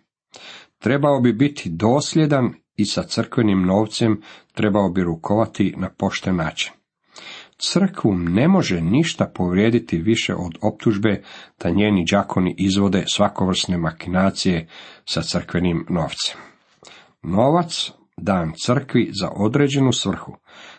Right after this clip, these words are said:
treba pozorno usmjeriti na ono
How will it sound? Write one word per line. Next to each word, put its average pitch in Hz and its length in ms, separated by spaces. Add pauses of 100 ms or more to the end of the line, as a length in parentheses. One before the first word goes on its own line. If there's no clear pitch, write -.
(160)
treba 113 400
pozorno 120 720
usmjeriti 101 680
na 80 220
ono 160 420